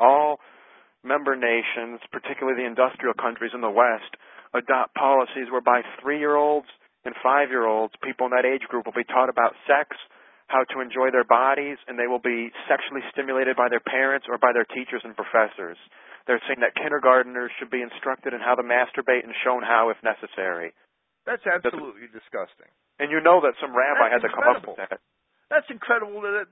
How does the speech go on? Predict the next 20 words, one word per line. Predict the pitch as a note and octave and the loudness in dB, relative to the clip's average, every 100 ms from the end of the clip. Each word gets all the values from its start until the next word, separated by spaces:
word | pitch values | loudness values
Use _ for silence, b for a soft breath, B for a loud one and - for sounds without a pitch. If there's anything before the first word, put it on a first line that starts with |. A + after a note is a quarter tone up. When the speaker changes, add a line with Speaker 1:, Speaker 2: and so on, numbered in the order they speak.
| F#3+ | -2
Speaker 2:
that | G#3 - _ G3 | -2 -2 _ -8
those | G#3 E3+ | -8 -8
desires | F#3+ E3+ F#3 G#3 G3 F3 | -6 -2 -2 -4 -8 -10
are | F3+ | -10
even | G3 F#3+ F#3+ | -12 -14 -10
made | G3 G3 _ | -10 -10 _
public. | G#3 A#3 - - _ _ _ _ _ _ _ - | -8 -8 -14 -20 _ _ _ _ _ _ _ -8
Of | - - | -8 -4
course | C4+ D4 - | -6 -4 -6
some | E3 | -6
rabbi | D3 C3 A#2+ G#2+ | -2 -2 -2 -4
came | - A#2 G#2 | -8 -16 -14
up | G2 | -16
with | F2+ C#2 | _ -16
that. | B1 _ _ _ _ | -16 _ _ _ _
Well, | E3+ F#3 | -4 -2
what | G3+ A#3+ | 0 -2
do | |
you | B3 | -2
want | A#3+ C4+ | -4 -4